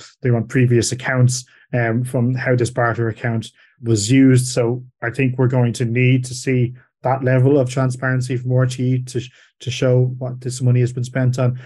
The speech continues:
We also, I think, are looking towards, uh, Minister Catherine Martin has, uh, begun the process of having a review of governance and culture within R T E. We're yet to kind of see exactly what the terms of that, it's not been finalised yet.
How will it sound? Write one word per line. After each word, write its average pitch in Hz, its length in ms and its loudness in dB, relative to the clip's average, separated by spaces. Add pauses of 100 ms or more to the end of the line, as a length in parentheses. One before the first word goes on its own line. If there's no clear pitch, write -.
(240)
We 135 120 4
also, 151 500 2
I 123 140 -2
think, 127 220 -2
are 117 140 0
looking 123 360 -2
towards, 117 600 -2 (200)
uh, 113 180 0
Minister 127 420 0
Catherine 120 360 -4
Martin 127 440 -2 (240)
has, 127 600 0
uh, 117 160 -2
begun 127 560 2
the 120 100 0
process 123 520 -2
of 117 80 -8
having 117 300 -2
a 117 60 -2
review 123 420 2
of 127 140 0
governance 135 560 -2 (280)
and 117 140 -2
culture 139 540 0 (260)
within 127 180 4
R 135 200 2
T 135 320 0
E. 131 60 4
We're 127 140 0
yet 135 320 2
to 127 120 -10
kind 127 240 2
of 110 80 0
see 127 260 -2
exactly 123 540 -2 (380)
what 127 160 -2
the 117 60 -4
terms 127 380 -2
of 120 60 -6
that, 123 220 0
it's 127 160 -8
not 123 140 -4
been 127 120 0
finalised 123 720 0
yet. 127 280 0